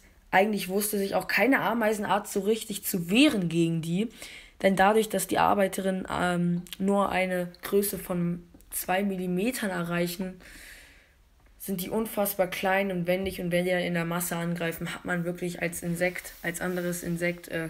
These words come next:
gar keine Chance gegen die. Noch etwas sehr Besonderes an der Art, die einzige Art in Europa, die eine wirkliche Soldatenkaste hat. Wir alle Phaidole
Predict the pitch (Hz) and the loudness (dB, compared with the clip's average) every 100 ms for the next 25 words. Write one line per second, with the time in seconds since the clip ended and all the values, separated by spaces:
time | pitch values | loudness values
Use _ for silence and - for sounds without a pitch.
0 | - - 190 185 180 175 - 180 175 170 | -4 -4 0 0 2 0 0 -2 0 -2
1 | 160 160 160 165 190 - - - - - | 0 -2 -2 -2 -2 -6 -18 -14 -14 -14
2 | - - - - - _ _ - 294 - | -16 -20 -20 -20 -20 _ _ 8 8 8
3 | - - - 226 233 233 247 247 240 240 | -4 -4 0 2 2 4 6 6 6 6
4 | 240 226 233 220 220 208 220 226 - - | 4 2 2 2 4 6 6 4 -2 -10
5 | 196 - 214 - 202 226 254 - 214 214 | -10 -4 -4 4 4 4 0 -4 0 -2
6 | - - 185 220 - 190 180 190 202 196 | -2 2 2 2 -2 0 0 0 0 -2
7 | 185 180 180 180 - _ _ 170 165 202 | 2 2 2 -4 -8 _ _ -10 0 0
8 | 202 202 - 196 - 175 175 170 - 175 | 0 -4 0 0 -2 0 0 0 0 2
9 | 220 190 175 - 170 170 - 165 175 269 | 2 -2 -6 -4 -4 -4 -2 4 4 4
10 | - - - - - - - - - _ | -4 -16 -18 -16 -14 -14 -16 -18 -20 _
11 | - - - - - - - - - - | -20 -20 -20 -20 -20 -20 -20 -20 -14 -4
12 | 180 175 - 196 220 208 - 185 175 180 | -2 0 2 2 2 0 0 2 2 2
13 | 190 202 190 196 | 4 6 4 0